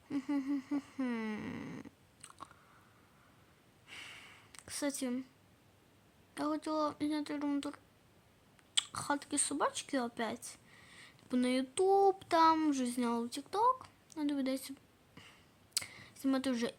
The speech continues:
іншу хатку, тому що та в мене розвалилась із-за племінника. Яка по роботі? Я ж втора баба.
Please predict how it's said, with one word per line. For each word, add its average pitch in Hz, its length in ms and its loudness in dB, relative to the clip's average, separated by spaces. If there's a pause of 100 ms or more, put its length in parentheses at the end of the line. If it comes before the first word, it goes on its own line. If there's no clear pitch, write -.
іншу 240 560 4
хатку, 330 600 0
тому 262 420 2
що - 220 -10
та 254 140 2
в 254 60 2
мене 240 300 2
розвалилась 226 880 -4
із-за 240 180 -10
племінника. 214 840 -8 (2500)
Яка 381 100 6
по 277 160 -2
роботі? 247 720 0
Я 285 160 6
ж 285 140 -4
втора 330 480 2
баба. 240 640 2